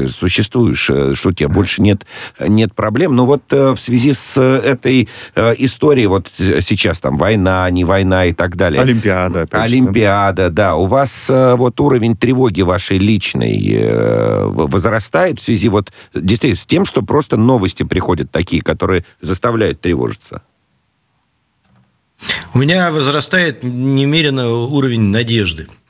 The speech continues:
Speaker 1: Мгм.
Speaker 3: Э, не уровень тревоги, а уровень надежды. Я считаю, это в данной ситуации очень важно. Мы, наконец, стали делать то, о чём давно мечтали, но боялись по тем или иным причинам. Сейчас мы начали это говорить вслух, сейчас начали предпринимать какие-то действия,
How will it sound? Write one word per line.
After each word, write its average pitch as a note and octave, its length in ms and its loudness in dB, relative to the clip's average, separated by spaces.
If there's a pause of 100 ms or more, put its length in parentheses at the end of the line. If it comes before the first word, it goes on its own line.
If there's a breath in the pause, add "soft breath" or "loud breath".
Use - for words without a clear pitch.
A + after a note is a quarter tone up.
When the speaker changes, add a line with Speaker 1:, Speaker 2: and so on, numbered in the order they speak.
(220 loud breath)
Speaker 1:
Мгм. G2+ 240 -2
Speaker 3:
Э, A2+ 200 2
не B2+ 120 0
уровень C#3 360 0
тревоги, A2+ 460 0
а G2 60 0
уровень A2+ 320 0
надежды. G2 520 -2
Я G#2+ 140 0
считаю, C3 320 -2
это A2+ 200 -2
в G2+ 100 -6
данной A2 340 -2
ситуации G#2+ 420 -2
очень G2+ 320 0
важно. F#2+ 340 0
Мы, A2 140 2
наконец, D3+ 380 0
стали C#3+ 240 0
делать C#3 320 0
то, F3+ 160 2
о D3 80 2
чём B2 300 -4 (320 loud breath)
давно B2+ 280 0
мечтали, C3 480 -2
но A#2 100 -2
боялись G#2 540 -2
по G#2+ 140 -4
тем A#2+ 180 -2
или A#2+ 100 -2
иным A#2 160 0
причинам. F#2+ 640 0 (600)
Сейчас C3+ 300 0
мы C3 80 0
начали A#2+ 300 -2
это A2 100 -2
говорить A2 300 -2
вслух, G3 360 -2 (280 loud breath)
сейчас B2+ 220 0
начали A2 280 -2
предпринимать A#2 580 -2
какие-то A#2+ 380 -4
действия, E3+ 460 0